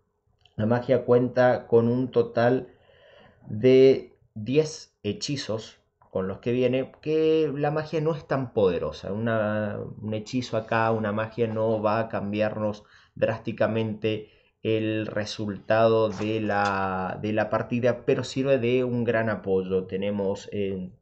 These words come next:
el típico hechizo de proyectil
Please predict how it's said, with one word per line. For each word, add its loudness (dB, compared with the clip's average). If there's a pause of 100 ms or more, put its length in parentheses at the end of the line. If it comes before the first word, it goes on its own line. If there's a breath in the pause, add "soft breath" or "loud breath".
(360)
el -12
típico -6
hechizo -6
de -2
proyectil -4